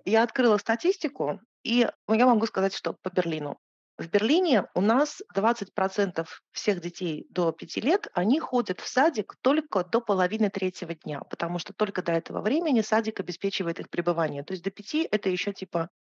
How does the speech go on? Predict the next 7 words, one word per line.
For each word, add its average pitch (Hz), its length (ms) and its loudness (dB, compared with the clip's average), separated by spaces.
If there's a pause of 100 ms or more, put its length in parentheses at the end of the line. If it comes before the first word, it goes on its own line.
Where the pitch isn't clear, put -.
это - 140 -2
ещё 180 180 -2
хорошо. 170 480 -2 (160)
Обычно 330 340 4
до 226 120 6
половины 196 360 2
третьего. 170 340 -4